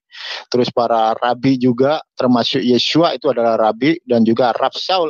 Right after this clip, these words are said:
atau Paulus itu juga lah adalah rabi, tidak pernah mengajarkan bahwa Hashem itu adalah Trinity atau Tritunggal atau dalam bahasa Hebrunya adalah Shilus. Kenapa? Karena kalau sampai para rabi,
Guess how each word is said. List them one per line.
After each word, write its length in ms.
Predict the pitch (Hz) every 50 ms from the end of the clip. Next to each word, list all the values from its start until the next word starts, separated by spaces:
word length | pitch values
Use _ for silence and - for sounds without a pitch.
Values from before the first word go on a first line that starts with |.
| 92
atau 160 | 117 - - 127
Paulus 480 | - - 120 113 127 165 190 170 -
itu 240 | - 160 - - 131
juga 240 | 120 123 117 127 120
lah 240 | 117 113 87 107 117
adalah 400 | 117 117 - 113 110 107 104 104
rabi, 480 | - - 110 107 107 113 135 - - - _ _ _ - - - - - - -
tidak 320 | - 139 139 147 143 - -
pernah 240 | 135 151 185 202 180
mengajarkan 720 | 170 160 156 135 127 113 120 113 - - - 139 175 180
bahwa 480 | 143 127 117 113 110 123 131 120 107 107
Hashem 560 | - - - - 190 156 131 131 139 156 160 -
itu 240 | 120 127 120 - 160
adalah 400 | 156 127 123 120 120 123 120 120
Trinity 480 | - 127 120 117 120 123 120 - 165 170
atau 320 | - - 123 - 123 113
Tritunggal 480 | - 104 - - 120 113 120 139 147 131
atau 240 | 95 120 - - 127
dalam 320 | 120 117 113 113 107 110
bahasa 240 | 113 107 104 - - 117
Hebrunya 560 | 113 110 107 113 113 113 127 151 143 120 110 113
adalah 320 | 107 120 123 139 131 120
Shilus. 480 | - - - 156 131 127 113 - - -
Kenapa? 320 | 156 180 175 165 147 - - _ - - - - - -
Karena 400 | - 135 139 156 170 202 220 202
kalau 320 | - 180 170 160 156 151
sampai 560 | - - - 226 240 247 240 - 208 165 - _
para 320 | - 143 143 139 135 135
rabi, 480 | 156 196 214 175 135 123 131 123 123